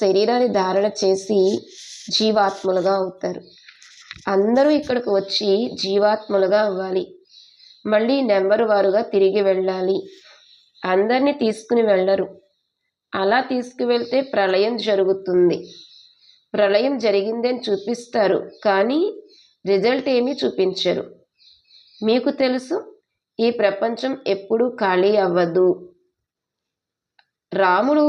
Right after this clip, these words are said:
వెళ్ళిపోయాడు, రావణుడు వెళ్ళిపోయాడు, వారి పరివారంలోని వారందరూ కూడా వెళ్ళిపోయారు అనే గాయనము ఉంది. మొత్తం ప్రపంచమంతటిలోనూ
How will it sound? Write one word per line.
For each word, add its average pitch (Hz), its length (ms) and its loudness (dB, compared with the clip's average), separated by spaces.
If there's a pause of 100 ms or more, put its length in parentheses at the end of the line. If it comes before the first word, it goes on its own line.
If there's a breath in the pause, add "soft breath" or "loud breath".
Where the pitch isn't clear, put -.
వెళ్ళిపోయాడు, 254 840 0
రావణుడు 196 640 2
వెళ్ళిపోయాడు, 196 760 0 (760)
వారి 254 240 0
పరివారంలోని 247 840 2
వారందరూ 240 540 0
కూడా 254 260 0
వెళ్ళిపోయారు 208 840 2 (520)
అనే 202 260 2
గాయనము 196 520 2 (100)
ఉంది. 175 260 -2 (880)
మొత్తం 202 540 0
ప్రపంచమంతటిలోనూ 202 1300 0